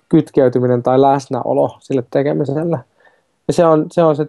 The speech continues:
työelämä, se on se, mitä me yritetään rakentaa esimerkiksi Filosofia Akatemialla, niinku, että sais,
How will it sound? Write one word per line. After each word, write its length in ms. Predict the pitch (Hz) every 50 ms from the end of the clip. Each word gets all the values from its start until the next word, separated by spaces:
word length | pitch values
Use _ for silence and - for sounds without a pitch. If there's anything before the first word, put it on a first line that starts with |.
| - -
työelämä, 340 | 165 156 147 139 135 135 139
se 100 | 160 160
on 60 | 143
se, 60 | 143
mitä 160 | 151 151 165
me 120 | 165 165 156
yritetään 360 | 147 139 147 - 151 147 143
rakentaa 320 | 147 143 - 139 127 135
esimerkiksi 260 | 127 127 143 135 - -
Filosofia 420 | 143 131 123 135 127 139 135 131
Akatemialla, 560 | 131 120 123 - 120 127 135 143 120 120 139
niinku, 320 | 160 165 165 160 - - 139
että 140 | 123 -
sais, 300 | - 127 135 127 - -